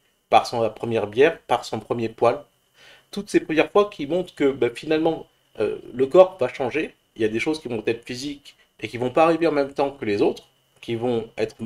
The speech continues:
euh, une conséquence du changement, euh,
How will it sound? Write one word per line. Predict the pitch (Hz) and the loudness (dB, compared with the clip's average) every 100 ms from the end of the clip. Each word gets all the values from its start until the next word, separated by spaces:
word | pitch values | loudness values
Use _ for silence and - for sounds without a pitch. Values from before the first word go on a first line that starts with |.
| 107 _ _ _ - | -14 _ _ _ -8
euh, | 107 | -6
une | 123 | -6
conséquence | 120 151 160 156 156 147 - - - _ _ _ _ | -4 -2 -2 2 2 2 -2 -8 -12 _ _ _ _
du | 120 123 113 | -8 -6 -4
changement, | - 143 - 147 143 123 - _ _ _ - | 0 0 2 6 6 4 -8 _ _ _ -12
euh, | 90 | -10